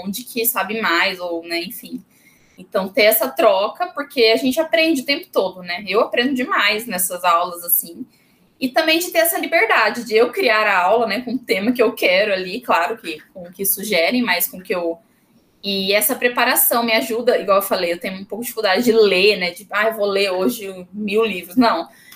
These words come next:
Então, quando eu tenho um foco, né, e eu consigo a-, exercitar isso, de ler pra, pra criar aula, né? E é um processo criativo, na verdade, porque, é, quando você tem uma liberdade de tema, você tem que afunilar, você tem que criar um,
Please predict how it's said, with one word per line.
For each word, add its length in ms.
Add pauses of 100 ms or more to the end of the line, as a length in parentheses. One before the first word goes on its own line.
(140)
Então, 300
quando 160
eu 100
tenho 300
um 60
foco, 520
né, 260
e 40
eu 160
consigo 520
a-, 240
exercitar 600
isso, 180
de 100
ler 380
pra, 260 (240)
pra 260
criar 300 (260)
aula, 240
né? 240 (180)
E 40
é 60
um 80
processo 400
criativo, 560
na 120
verdade, 500
porque, 500 (380)
é, 200
quando 200
você 200
tem 120
uma 80
liberdade 720
de 120
tema, 240
você 180
tem 180
que 440
afunilar, 760
você 80
tem 200
que 120
criar 480
um, 400